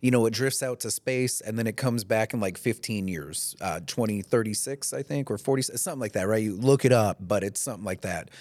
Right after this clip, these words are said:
If it goes this way, it strikes Earth. And they think if it strikes Earth, the trajectory, like, they, they, they can tell more so when it's closer, but right now, it looks like it'll hit either the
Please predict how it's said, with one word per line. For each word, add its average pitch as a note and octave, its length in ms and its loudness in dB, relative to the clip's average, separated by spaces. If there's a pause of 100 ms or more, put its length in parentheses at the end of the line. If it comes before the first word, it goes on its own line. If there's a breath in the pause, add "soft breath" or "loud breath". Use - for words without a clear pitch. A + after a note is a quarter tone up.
(240 loud breath)
If C3 160 6
it C3+ 100 2
goes B2 300 4
this - 300 0
way, F#2+ 380 -2
it G#2+ 160 0
strikes - 440 0
Earth. G2+ 380 -6 (320 soft breath)
And A#2+ 220 4
they A#2 140 6
think E3 400 0
if D3 160 2
it A2+ 100 0
strikes - 540 0
Earth, B2+ 400 -2
the G2+ 120 -2
trajectory, A2 920 0
like, G2+ 240 0
they, A2+ 160 0
they, A#2+ 160 2
they C#3+ 280 2
can D#3 200 -2
tell E3+ 240 -2
more C#3 200 4
so C#3 200 -2
when A#2 160 -4
it's G2 100 -4
closer, C#3 500 0
but A2+ 200 2
right C3+ 300 2
now, A#2 420 2
it A2 160 0
looks C3+ 400 4
like A#2+ 200 -2
it'll G#2+ 200 4
hit C3 280 6
either A#2 440 4 (480 loud breath)
the G#2+ 220 4